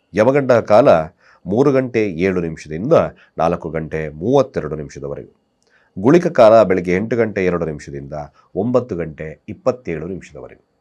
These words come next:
ಹಾಗೆ ಇವತ್ತಿನ ದುಷ್ಟ ಮುಹೂರ್ತವನ್ನು ನೋಡೋದಾದ್ರೆ, ಬೆಳಗ್ಗೆ ಒಂಬತ್ತು ಗಂಟೆ ಹನ್ನೆರಡು ನಿಮಿಷದಿಂದ ಒಂಬತ್ತು ಗಂಟೆ ಐವತ್ಮೂರು ನಿಮಿಷದವರೆಗೂ. ಹಾಗೆ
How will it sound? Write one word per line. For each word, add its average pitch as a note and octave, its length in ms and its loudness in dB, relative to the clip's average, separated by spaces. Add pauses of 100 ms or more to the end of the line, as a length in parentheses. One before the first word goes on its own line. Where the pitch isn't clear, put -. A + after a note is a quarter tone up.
(440)
ಹಾಗೆ G2+ 280 -2
ಇವತ್ತಿನ F2+ 320 -8
ದುಷ್ಟ F#2 260 -8
ಮುಹೂರ್ತವನ್ನು A#2 680 0
ನೋಡೋದಾದ್ರೆ, F2 800 -6 (120)
ಬೆಳಗ್ಗೆ F#2 320 -2
ಒಂಬತ್ತು G2+ 500 -6
ಗಂಟೆ A2 320 -6
ಹನ್ನೆರಡು A2 460 -8
ನಿಮಿಷದಿಂದ E2+ 500 -14 (460)
ಒಂಬತ್ತು A#2+ 360 -6
ಗಂಟೆ E2+ 540 -12
ಐವತ್ಮೂರು G#2+ 560 -8
ನಿಮಿಷದವರೆಗೂ. - 640 -18 (540)
ಹಾಗೆ A#2+ 380 4